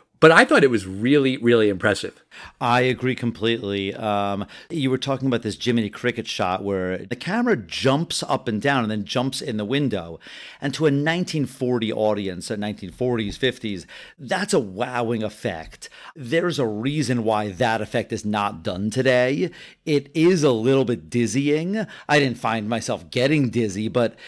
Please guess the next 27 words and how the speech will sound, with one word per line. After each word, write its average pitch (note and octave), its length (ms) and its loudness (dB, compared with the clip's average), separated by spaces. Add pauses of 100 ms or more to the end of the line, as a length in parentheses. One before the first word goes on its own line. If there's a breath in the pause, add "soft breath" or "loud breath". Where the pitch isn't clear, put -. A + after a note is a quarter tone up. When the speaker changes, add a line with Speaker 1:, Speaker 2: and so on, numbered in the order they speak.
(100)
Speaker 1:
<laughs> - 240 -20
Speaker 2:
there's F3+ 380 6
a F3 60 6
reason C#3 360 0
it's G2+ 180 -2
not F#2+ 280 0
done. - 440 -8 (400 loud breath)
Speaker 1:
Yeah. A#2+ 300 8
Speaker 2:
And A2+ 420 0
the A#2 260 0
cell C#3+ 480 2
animation B2+ 580 0
that G2+ 140 0
he G2+ 80 -4
did G2 300 -2
is A2+ 340 -2 (100)
absolutely A#2 460 -2
beautiful. G#2 640 -2
And G2+ 320 -4 (320 loud breath)
the A#2 360 0
color D3 500 0
are - 180 -8
crisp, - 720 -2
they're F#2+ 220 -4
bright. G#2+ 600 -2
Pinocchio A#2 680 0
has F2 440 -8